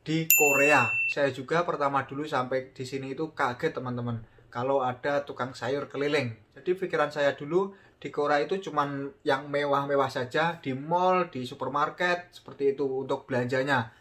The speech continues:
Tetapi di sini kenyataannya itu tidak jauh beda dengan di Indonesia atau di kampung saya. Saya ini tadi baru aja pulang kerja juga. Sekarang jam delapan empat puluh. Ini masih pakai seragam kerja.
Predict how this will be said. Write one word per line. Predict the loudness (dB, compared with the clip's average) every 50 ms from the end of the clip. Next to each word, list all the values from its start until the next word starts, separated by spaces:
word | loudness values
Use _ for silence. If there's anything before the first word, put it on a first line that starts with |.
| _ -10 -4
Tetapi | 0 0 0 2 2 0 0 0
di | -2
sini | -6 -6 -4 -4 -4 -2 -2
kenyataannya | -2 0 0 -2 2 2 2 2 2 0 -2 -4
itu | -4 -2 -2 -4 -4 -4 -6 -10 -8 -4
tidak | -4 -4 0 2 0 2
jauh | 2 2 2 2 2
beda | 2 0 -4 -2 0 0 0 0 -2 -4 -8
dengan | -10 -4 -2 -2 -2 -2 -4 -8
di | -4 -4 -2 -2 -4 -4 -2
Indonesia | -2 -2 -2 -2 -4 -2 -2 -4 -4 0 2 4 4 4 2 -2 -8 -12 -10
atau | -10 -6 -2 0 0 0
di | 0 -2 -2
kampung | 0 0 0 0 -4 -6 -4
saya. | -2 2 2 4 2 2 -2 -6 -14 _ _ _ _
Saya | -4 0 2 4 4 4
ini | 2 2 0
tadi | 0 0 0 0 -2
baru | -2 0 0 2 2
aja | 0 0 0 -4 -2
pulang | 0 0 0 0 0
kerja | -4 -4 -4 -4
juga. | -4 -4 -4 -2 0 0 0 -2 -6 -10 _ _ _
Sekarang | -14 -10 -4 0 2 4 4 2 2 0
jam | 0 0 0 0 -2 -10 -14 -18 -12
delapan | -4 -2 -2 0 2 2 2 2 0 -6
empat | -8 -4 -4 -4 -4 -6
puluh. | -6 -4 -4 -2 -4 -4 -8 -14
Ini | -14 -12 -8 -6
masih | -6 -4 -4 -6 -8 -8 -6
pakai | -6 -6 -6 -6 -8
seragam | -8 -6 -6 -6 -4 -4 -4 -2
kerja. | -2 -4 -4 0 0 0 0 0 -4